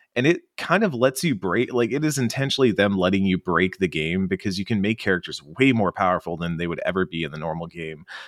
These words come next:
by giving them all these things like, "Oh, your follow-up attacks now do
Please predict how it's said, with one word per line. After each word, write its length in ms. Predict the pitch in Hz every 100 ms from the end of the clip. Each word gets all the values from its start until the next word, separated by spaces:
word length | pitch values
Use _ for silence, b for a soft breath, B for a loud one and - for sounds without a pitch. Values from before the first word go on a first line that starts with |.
| B
by 120 | 95
giving 300 | 90 101 104
them 160 | 95 87
all 180 | 87 87
these 220 | 85 -
things 260 | 92 85 87
like, 160 | 82 -
"Oh, 160 | 123
your 160 | 110 104
follow-up 460 | - 123 117 120 101
attacks 480 | 92 95 87 - -
now 260 | 95 85
do 400 | 87 87 87 85